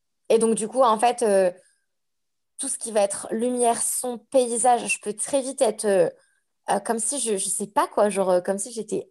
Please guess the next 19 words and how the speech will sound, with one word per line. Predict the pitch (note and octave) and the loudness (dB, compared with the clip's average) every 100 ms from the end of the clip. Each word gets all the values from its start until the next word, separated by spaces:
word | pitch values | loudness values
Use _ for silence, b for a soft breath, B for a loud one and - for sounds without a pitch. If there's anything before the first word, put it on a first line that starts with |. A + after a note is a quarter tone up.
| - | 2
envoûtée | C4+ A#3+ C4+ C#4+ - C#4+ C#4+ | 2 2 -4 -6 -2 -2 -2
par | A#3 A3 | 0 0
le | G#3+ | 0
décor. | G3+ G#3 G#3 A#3 B3 G#3+ b b b b _ _ _ | 0 0 0 -2 0 -6 b b b b _ _ _
Et | F#3+ G3 | 0 0
c'est | - | 0
clairement | - F#3 F#3 | -2 0 0
le | F#3+ | 0
cas, | A3+ C#4+ | 2 2
on | B3 | 2
s'est | G#3+ G3 | -2 -4
baigné | F3+ G3 A3+ | -4 -2 0
dans | F#3 | -2
des | F3+ F3 | -4 -6
oasis, | F#3+ G3 G3+ G#3+ - | 0 0 0 -6 -8
mais | E3+ | -8
c'était | - - F3+ | -12 -12 -10
magnifique. | F3 F#3 G#3 G#3+ C4+ - | -8 -8 -10 -10 -10 -2
Euh, | G3+ | 0